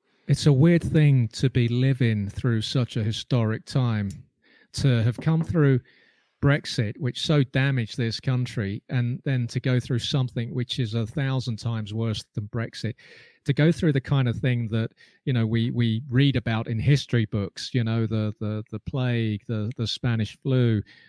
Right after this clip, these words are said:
um, the issue that the Romans had, I think, with lead in their water that led to a lot of, uh, a lot of deaths and perhaps the premature decline of the Roman Empire, at least in the West. And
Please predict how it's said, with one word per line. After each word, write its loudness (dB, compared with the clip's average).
um, 0
the 2
issue 4
that 0
the 0
Romans 2
had, 2
I 2
think, 0
with -2
lead 0
in 0
their 0
water 2
that -8
led -6
to -4
a -2
lot -2
of, -6
uh, -4
a -8
lot -4
of -6
deaths -4
and -2
perhaps -2
the -2
premature -2
decline -4
of -6
the -2
Roman -2
Empire, -2
at -6
least -4
in -2
the -4
West. -4
And -2